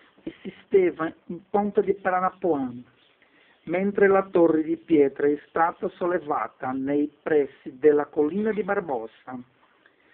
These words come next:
L'iniziativa di Gonzalo da Costa e Bacerol Master Cosmi Fernandez, che ha protetto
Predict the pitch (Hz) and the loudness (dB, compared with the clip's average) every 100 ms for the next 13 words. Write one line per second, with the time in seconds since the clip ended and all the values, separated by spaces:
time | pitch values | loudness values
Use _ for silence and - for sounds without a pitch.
0 | _ _ _ - 160 170 175 - - 147 | _ _ _ -4 -4 -4 -6 -12 -10 0
1 | 170 165 - 240 202 220 208 220 202 - | 0 0 -4 -4 2 0 2 -4 -4 -4
2 | 180 165 165 165 165 147 135 _ - 131 | -2 0 0 -2 -2 -2 -2 _ -10 -10
3 | - _ _ - 151 135 151 - 170 156 | -12 _ _ -4 -2 0 -2 0 2 4
4 | 170 196 208 196 190 190 - 190 180 - | 4 2 0 2 0 -2 -4 -4 -4 -8
5 | 165 139 123 127 156 160 - _ 165 160 | -8 -6 -10 -12 -10 -10 -14 _ -6 -4
6 | 160 135 123 131 135 _ _ _ _ _ | -2 -2 -2 -4 -6 _ _ _ _ _
7 | _ _ _ _ - 160 160 170 185 180 | _ _ _ _ 0 4 4 2 -2 -2
8 | 180 175 165 - _ 170 - | -2 0 0 -2 _ -4 -4